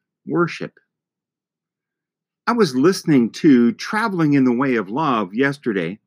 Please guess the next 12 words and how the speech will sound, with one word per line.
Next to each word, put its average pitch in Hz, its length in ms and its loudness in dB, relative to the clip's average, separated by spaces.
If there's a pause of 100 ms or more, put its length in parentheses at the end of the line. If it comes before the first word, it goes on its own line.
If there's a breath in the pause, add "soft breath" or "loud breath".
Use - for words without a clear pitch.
(760)
and 202 140 -2
they 277 140 -4
were 220 160 2
talking 196 580 -4
about 143 380 0
Saint 165 340 -2
Lydia's 180 680 2
Lutheran 180 640 0 (180)
Dinner 160 540 -4
Church - 640 -10 (880)
in 147 160 2
Gowanus, 151 680 0